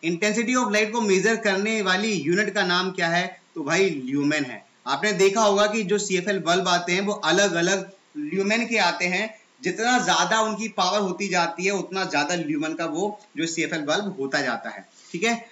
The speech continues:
अब अगर हम यहाँ पे देखें, कैलीपर से हम क्या करते हैं? रेडियस मापने का कार्य करते हैं। ठीक है,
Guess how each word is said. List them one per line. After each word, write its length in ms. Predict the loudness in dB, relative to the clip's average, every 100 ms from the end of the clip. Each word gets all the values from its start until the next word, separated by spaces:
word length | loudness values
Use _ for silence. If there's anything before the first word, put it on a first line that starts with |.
| -6
अब 120 | 0 2
अगर 120 | 4
हम 140 | 4
यहाँ 220 | 4 4
पे 100 | 4
देखें, 360 | 4 2 2 0
कैलीपर 360 | 0 0 2 0
से 160 | 0
हम 100 | 0
क्या 140 | 0 0
करते 300 | 0 0 0
हैं? 80 |
रेडियस 560 | 2 4 4 2 0 0
मापने 400 | 0 0 0 -2
का 120 | -2
कार्य 340 | -4 -2 -2 -4
करते 360 | -8 -10 -12
हैं। 180 | -18 -20 _ _ -4
ठीक 140 | 0
है, 280 | 0 0